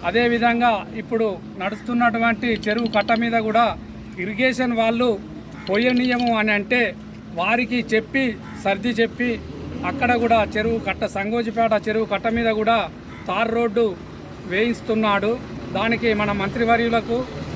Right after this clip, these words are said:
మన తిరుపతి రెడ్డి అన్నగారు చాలాసార్లు మంత్రి దృష్టికి తీసుకుపోయి "ఇది పోయాలి సారు" అని మేము అడగగానే చెప్పినందుకు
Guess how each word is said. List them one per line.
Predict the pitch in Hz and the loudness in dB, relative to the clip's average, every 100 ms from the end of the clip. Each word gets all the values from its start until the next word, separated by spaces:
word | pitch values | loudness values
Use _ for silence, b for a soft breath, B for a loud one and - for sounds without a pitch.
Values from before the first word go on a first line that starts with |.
| - | -6
మన | 196 202 | -4 -2
తిరుపతి | 190 214 214 214 | -2 -2 0 2
రెడ్డి | 233 226 226 | 2 4 4
అన్నగారు | 202 220 220 226 220 202 - - - - - - | 2 2 2 2 2 0 -4 -6 -6 -6 -6 -4
చాలాసార్లు | 196 233 233 233 220 226 220 | -2 2 2 2 0 0 0
మంత్రి | 208 226 226 | -2 -2 -2
దృష్టికి | 220 226 226 214 214 180 | -2 0 0 0 0 0
తీసుకుపోయి | 208 220 - 226 226 233 240 196 - - - - - - - - | -4 -2 0 2 2 2 2 -2 -6 -12 -14 -14 -14 -14 -12 -8
"ఇది | 208 220 | -4 -4
పోయాలి | 196 214 233 233 220 | 0 2 2 2 0
సారు" | 220 226 226 | 0 0 0
అని | 214 220 202 170 - - - | 0 -2 -4 -4 -8 -10 -8
మేము | 190 214 196 | -4 -2 0
అడగగానే | 214 226 233 233 240 214 | 2 2 2 2 2 0
చెప్పినందుకు | 226 202 233 233 226 214 | 0 0 0 0 0 0